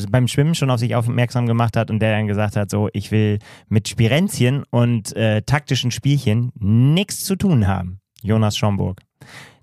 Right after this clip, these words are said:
der sich einfach an die Spitze gesetzt hat und nicht mehr gesehen war. Schon nach wenigen Kilometern.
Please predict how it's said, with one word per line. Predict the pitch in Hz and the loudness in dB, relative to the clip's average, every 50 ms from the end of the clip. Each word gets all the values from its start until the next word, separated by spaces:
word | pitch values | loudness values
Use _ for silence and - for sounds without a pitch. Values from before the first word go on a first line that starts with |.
| _ - | _ 0
der | 104 | 2
sich | 98 104 117 | 2 2 2
einfach | 117 117 - 117 92 | 2 2 2 2 0
an | 95 113 | 0 0
die | 107 107 101 | 0 0 -2
Spitze | - - - 120 - - 101 | -2 -2 -2 -2 -2 -2 -2
gesetzt | 101 95 101 104 104 - - | 0 0 0 0 -2 -2 -4
hat | 107 113 113 - - - _ _ _ _ | -4 -4 -4 -6 -12 -20 _ _ _ _
und | - 107 104 110 107 107 - - _ _ _ | 0 2 2 2 0 -2 -8 -14 _ _ _
nicht | - 113 151 175 - - 170 | 2 4 4 4 2 0 -2
mehr | 175 185 | -2 0
gesehen | 175 180 185 208 190 139 107 | 0 0 0 0 2 2 2
war. | 92 98 95 95 95 - _ _ _ - | 0 0 -2 -4 -6 -12 _ _ _ -4
Schon | - - 123 | 2 4 4
nach | 117 117 | 6 6
wenigen | 147 170 170 | 6 4 4
Kilometern. | 160 - 175 175 82 85 151 - 104 92 90 | 2 2 0 0 0 0 0 -2 -2 -4 -6